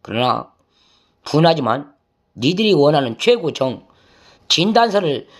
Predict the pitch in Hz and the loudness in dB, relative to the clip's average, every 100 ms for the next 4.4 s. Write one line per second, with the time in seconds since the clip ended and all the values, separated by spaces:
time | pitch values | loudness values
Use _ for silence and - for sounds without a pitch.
0 | _ - 320 320 - 294 220 165 185 165 | _ 0 0 0 2 2 4 0 2 2
1 | 185 185 110 _ _ _ _ _ _ _ | 2 -2 -4 _ _ _ _ _ _ _
2 | _ _ _ _ _ _ _ - 143 185 | _ _ _ _ _ _ _ -4 0 0
3 | 165 - 110 90 _ _ _ _ _ - | 0 -2 -6 -10 _ _ _ _ _ -10
4 | 117 139 104 | -2 0 -2